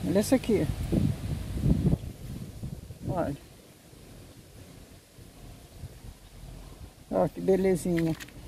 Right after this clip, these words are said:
Aqui tá com ba-, bastante botões, ó. Pra sair flores aqui também, ó.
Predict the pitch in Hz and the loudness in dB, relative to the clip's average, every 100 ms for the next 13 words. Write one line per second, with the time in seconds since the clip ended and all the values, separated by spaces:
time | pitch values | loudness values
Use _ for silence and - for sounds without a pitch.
0 | - 185 190 - 262 254 220 208 202 196 | 0 4 4 4 6 10 10 8 4 4
1 | 180 185 - 233 220 202 196 214 240 247 | 4 0 2 0 2 0 0 2 4 6
2 | 233 196 160 - - - - - - - | 8 8 8 2 -14 -18 -16 -16 -16 -16
3 | - - - - 190 170 196 180 - 190 | -18 -14 -12 -2 0 2 2 0 0 4
4 | 208 262 269 214 190 - 196 190 175 190 | 8 10 8 4 -4 -2 -2 0 4 6
5 | 254 277 240 | 6 6 4